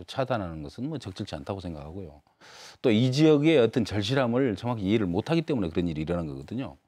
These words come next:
뭐 그런 측면을 고려를 해야 되고, 또 그 이제 방금 말씀했듯이 에너지 관련 이제 과가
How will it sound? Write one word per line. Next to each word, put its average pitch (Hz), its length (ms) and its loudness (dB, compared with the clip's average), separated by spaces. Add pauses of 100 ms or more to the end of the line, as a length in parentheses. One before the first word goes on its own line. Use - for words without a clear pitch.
(360)
뭐 78 120 -12
그런 104 200 0
측면을 95 300 -4
고려를 85 320 -4
해야 101 100 -4
되고, 80 480 -10 (720)
또 143 200 4
그 127 560 6
이제 101 560 6
방금 107 240 0
말씀했듯이 92 1300 -4
에너지 87 640 -4
관련 80 560 -8
이제 69 560 -16 (420)
과가 82 640 -4